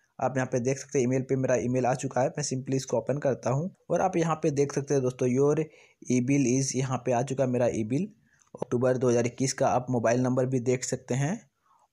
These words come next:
और थोड़ा सा ऊपर आने के बाद आप यहाँ पे देख सकते हैं दोस्तों, यहाँ पे पीडीएफ़ जो है वो आ चुकी है। simply दोस्तों, आपको इसको ओपन कर लेना है, सॉरी, डाउनलोड कर लेना है और डाउनलोड जैसे ही हो जाएगा आपको simply इसको ओपन कर लेना है। आप जिसको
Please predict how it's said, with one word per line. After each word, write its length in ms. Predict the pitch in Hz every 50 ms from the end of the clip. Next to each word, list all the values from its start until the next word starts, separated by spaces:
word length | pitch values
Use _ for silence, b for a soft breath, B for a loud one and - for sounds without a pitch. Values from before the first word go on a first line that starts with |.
| - -
और 180 | - 113 113 117 -
थोड़ा 120 | 131 110 113
सा 140 | - -
ऊपर 260 | 113 113 117 - 139 135
आने 240 | - 127 135 135
के 100 | 135 147 139
बाद 220 | 123 123 123 -
आप 200 | - 123 135 -
यहाँ 160 | 143 156 151 -
पे 60 | - 135
देख 180 | 123 123 127
सकते 200 | - - - -
हैं 80 | 123 117
दोस्तों, 180 | 123 - - 123
यहाँ 120 | 117 113
पे 120 | 113 - 127
पीडीएफ़ 420 | - _ 123 113 110 117 139 156 147
जो 140 | 131 135
है 60 | 123 120
वो 120 | 120 120 -
आ 120 | - 127 160
चुकी 280 | - 156 143 135 123
है। 140 | 123 139 135 b b b b b b b -
simply 280 | - 147 147 143 - 180
दोस्तों, 260 | 175 - - 156 139
आपको 200 | 123 - - 127
इसको 360 | 127 - - - 135 131 127 - - -
ओपन 260 | 113 - - 135 143
कर 140 | 139 - 139
लेना 260 | 135 127 123 127 127
है, 60 | 131 131
सॉरी, 320 | - - - 135 127 139
डाउनलोड 340 | 135 117 110 110 117 131 151
कर 120 | - 143 127
लेना 240 | 120 117 107 107
है 100 | 117 139
और 200 | - - 143 151 139
डाउनलोड 360 | 117 120 113 113 123 151 160
जैसे 180 | 160 160 - 160
ही 60 | 147
हो 120 | 135 127
जाएगा 320 | 123 123 117 117 117 131 131
आपको 180 | 127 - 151 143
simply 400 | - 160 165 - - 175 185 196 190 B B B B B B B B
इसको 240 | - 135 - - -
ओपन 260 | 120 107 - 117 107 113
कर 120 | - 104
लेना 260 | 101 104 107 107 107 101
है। 120 | - - -
आप 120 | - 139 135
जिसको 360 | 139 151 151 - - - 185